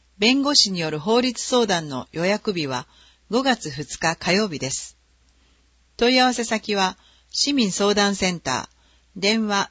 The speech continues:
四三五の一零二五です。子育てに関する相談。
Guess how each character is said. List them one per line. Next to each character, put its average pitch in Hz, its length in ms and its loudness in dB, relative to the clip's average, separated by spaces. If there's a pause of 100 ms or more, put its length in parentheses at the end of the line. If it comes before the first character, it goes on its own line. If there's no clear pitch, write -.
四 247 240 2
三 247 320 0
五 175 160 -6
の 143 300 -8
一 220 300 -4
零 254 220 2
二 185 220 -2
五 185 180 -4
で 127 140 -4
す。 - 300 -10 (1400)
子 240 120 -4
育 311 280 2
て 196 100 -4
に 170 120 -6
関 190 240 -2
す 202 100 -4
る 165 120 -2
相 143 260 -4
談。 123 240 -6